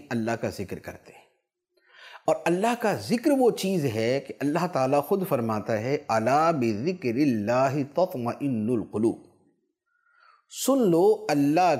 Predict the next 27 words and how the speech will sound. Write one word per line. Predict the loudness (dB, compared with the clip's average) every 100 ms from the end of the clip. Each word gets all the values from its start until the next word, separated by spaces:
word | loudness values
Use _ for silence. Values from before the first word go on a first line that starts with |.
| -2
کے | 0 2 2 0 -4
ذکر | -6 -2 -2 0 0
کے | 0 -2 -2
ساتھ | -2 0 2 2 -2
ہی | -6 -2 0
دلوں | 0 0 0 0
کو | 0 -2
چین | 0 0 2 2
ملتا | 0 -2 -4
ہے۔ | -6 -6 -16 _ _ _ _ _ _ _ _ _ _ _ _ -4
تو |
دلوں | -2 0 0 2
کا | 0
سکون، | -2 -4 0 0 0 -4 -16 _ _ _ _ _ _ _ _ -4
قلب | 0 2 2
کا | 0
اطمینان | -2 -4 -2 0 2 2 0 -2 -8 -14 _ _ _ _ _ 2
اور | 4 4 0 -6
ذہن | -6 -2 0 2 0 0
کا | 2 2 2 0 0
جو | -2
سکون | -2 -6 0 2
حاصل | 2 0 0 0
کرنا | 0 -2 -2 -4 -2
ہے، | 0 -2 -4 -14 -8
وہ | -6 -2
اللہ | 0 2 0